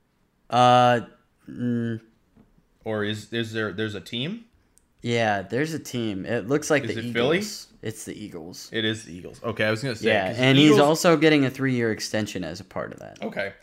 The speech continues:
Speaker 2: Yeah, that's the right move for the Eagles.
Speaker 1: And that
Speaker 2: Okay.
Speaker 1: contract's gonna be insane.
Speaker 2: So, I guess we can talk about it then if that's almost all but been confirmed.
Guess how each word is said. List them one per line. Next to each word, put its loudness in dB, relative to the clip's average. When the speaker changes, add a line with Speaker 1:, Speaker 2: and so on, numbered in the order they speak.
Speaker 2:
Yeah, -2
that's -2
the -4
right -2
move -14
for -20
the -18
Eagles. -14
Speaker 1:
And 4
that 4
Speaker 2:
Okay. -6
Speaker 1:
contract's 0
gonna -4
be -6
insane. -12
Speaker 2:
So, 0
I -8
guess 0
we -4
can -2
talk -4
about -6
it -12
then -6
if -14
that's -6
almost -4
all 2
but -6
been -8
confirmed. -4